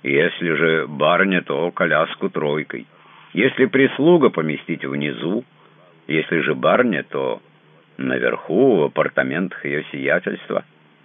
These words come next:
«Да, задача», произносил Сакердон, не разрешая вопроса. Решили, впрочем, принять за барыню. Потому, коль её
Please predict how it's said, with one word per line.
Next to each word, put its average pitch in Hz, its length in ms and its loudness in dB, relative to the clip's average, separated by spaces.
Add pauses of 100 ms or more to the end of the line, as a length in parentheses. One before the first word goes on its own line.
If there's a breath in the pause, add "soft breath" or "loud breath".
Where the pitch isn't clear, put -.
(560)
«Да, 76 1200 0 (840)
задача», - 840 2 (400)
произносил 71 680 -2
Сакердон, 69 720 -4
не 76 100 0
разрешая 65 640 2
вопроса. - 600 -4 (500 loud breath)
Решили, 139 480 4
впрочем, 127 440 2
принять 92 420 -2
за 78 140 2
барыню. 52 500 -2 (720 loud breath)
Потому, 131 640 4 (480)
коль 104 200 4
её 90 200 4